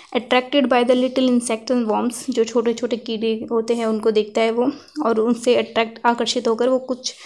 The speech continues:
देर तक अपने parents के साथ चलते हैं, बाद में पीछे छूट जाता है।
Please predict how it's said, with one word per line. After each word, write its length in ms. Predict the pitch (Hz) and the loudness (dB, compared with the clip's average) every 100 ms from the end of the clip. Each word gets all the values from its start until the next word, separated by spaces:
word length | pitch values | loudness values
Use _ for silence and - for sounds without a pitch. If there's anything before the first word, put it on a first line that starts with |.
| - - - - | -20 -20 -6 6
देर 160 | 240 | 6
तक 80 | 240 | 8
अपने 260 | 247 247 247 | 2 2 -2
parents 260 | 247 226 | 0 -2
के 80 | 247 | -4
साथ 140 | 247 240 | -2 0
चलते 280 | 240 226 | 0 2
हैं, 40 | 302 | 2
बाद 140 | 277 | 4
में 100 | 262 | 2
पीछे 260 | 247 208 214 | 0 -6 -6
छूट 160 | 214 | -6
जाता 280 | 202 190 | -6 -6
है। 60 | 202 | -6